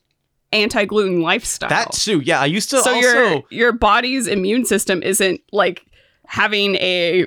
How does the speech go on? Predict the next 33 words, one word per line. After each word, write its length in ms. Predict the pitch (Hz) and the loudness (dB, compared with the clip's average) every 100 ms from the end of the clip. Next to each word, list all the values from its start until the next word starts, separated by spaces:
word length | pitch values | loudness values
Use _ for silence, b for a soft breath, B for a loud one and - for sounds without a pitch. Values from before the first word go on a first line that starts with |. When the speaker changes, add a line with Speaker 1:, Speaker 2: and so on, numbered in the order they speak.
| _ - | _ -4
Speaker 1:
sword 540 | - - 214 208 214 | 0 2 4 4 2
fight 340 | - 175 170 | 0 0 2
with 140 | - 185 | 0 -2
a 40 | |
giant 420 | 190 190 185 151 | 0 0 0 -2
bread 360 | - 170 165 165 | 0 2 2 -2
monster 440 | 147 170 - 156 156 | -4 -4 -6 -4 0
Speaker 2:
That 100 | 156 | 0
Speaker 1:
right 80 | 175 | 2
Speaker 2:
was 100 | 190 | 2
Speaker 1:
now. 120 | 175 | 2
Speaker 2:
also 260 | 185 202 | 2 0
the 160 | 156 139 | 0 0
issue, 300 | 156 - 151 | -2 0 0
is 100 | 135 | 0
typically, 380 | - 131 143 143 | -4 -4 -2 -2
like, 220 | 120 117 | 0 -2
I 100 | 113 | -2
was 180 | 117 110 | -4 -2
like, 140 | 107 - | -6 -2
"All 180 | 127 123 | 0 2
right, 220 | 143 131 | 2 0
I'm 100 | 113 | -2
gonna 160 | 120 117 | -2 0
have 520 | 135 131 120 104 - _ _ _ _ _ _ _ _ _ - - | 0 2 0 -2 -16 _ _ _ _ _ _ _ _ _ -20 -4
a 20 | |
lot 220 | 113 139 | 2 2
of 60 | 139 | 2
coffee 460 | 160 165 151 180 | 2 2 2 0
with 140 | 143 113 | 0 0
full 460 | - 175 190 196 | 0 4 4 4
whole 300 | 170 185 196 | 2 4 4
milk 400 | 170 165 196 220 | 4 2 2 0